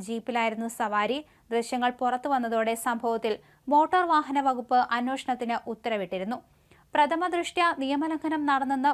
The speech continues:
ബോധ്യപ്പെട്ടെന്നും നടപടിയുണ്ടാകുമെന്നും മോട്ടോർ വാഹന വകുപ്പ് ഇന്നലെ വ്യക്തമാക്കിയിരുന്നു.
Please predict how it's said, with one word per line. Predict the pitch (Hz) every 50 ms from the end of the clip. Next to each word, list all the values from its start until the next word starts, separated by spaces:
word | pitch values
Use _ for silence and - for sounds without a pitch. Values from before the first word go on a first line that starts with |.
| 247 240
ബോധ്യപ്പെട്ടെന്നും | 247 247 247 247 285 285 - 262 247 247 247 240 220 190 - - _ - _ _ _ 254
നടപടിയുണ്ടാകുമെന്നും | 254 262 262 285 285 311 311 311 294 262 262 269 262 254 262 254 262 233 240 233 240 247 233
മോട്ടോർ | 240 240 247 - 277 277 269 269
വാഹന | 254 254 254 254 254 247
വകുപ്പ് | 233 226 226 220 - 233 220 - 233
ഇന്നലെ | 220 226 226 220 214 - - - _ _ _ _ -
വ്യക്തമാക്കിയിരുന്നു. | 240 240 240 _ _ 277 262 247 220 208 - 220 202 190 190 208 240 -